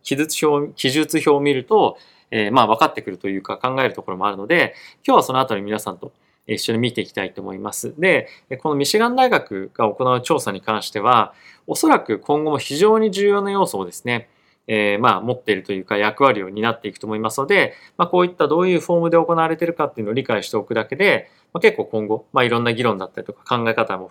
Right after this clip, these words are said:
広がってくるんじゃないかなと思うので、まあ、ぜひご紹介させていただければと思います。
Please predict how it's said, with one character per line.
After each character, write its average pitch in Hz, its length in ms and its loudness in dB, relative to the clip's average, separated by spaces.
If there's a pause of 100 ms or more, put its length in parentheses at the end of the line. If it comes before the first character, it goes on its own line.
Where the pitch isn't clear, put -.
広 113 180 -2
が 107 100 0
っ - 40 -8
て 110 80 -8
く - 80 -10
る 107 80 -6
ん - 20 -12
じ 92 100 -12
ゃ 90 40 -10
な 90 60 -10
い 87 40 -14
か - 100 -8
な 113 100 -2
と 120 100 -12
思 117 80 -4
う 117 40 -4
の 120 100 -4
で、 170 260 2 (220)
ま 180 60 -4
あ、 - 20 -2
ぜ 214 100 2
ひ 135 160 -4
ご 101 140 -4
紹 107 160 -2
介 98 160 -6
さ 101 100 -14
せ - 100 -12
て - 80 -14
い 98 40 -20
た 98 60 -6
だ 98 60 -8
け 196 100 0
れ - 20 -2
ば 196 100 2
と 98 100 -8
思 90 200 -12
い 92 80 -16
ま 101 160 -12
す。 - 160 -12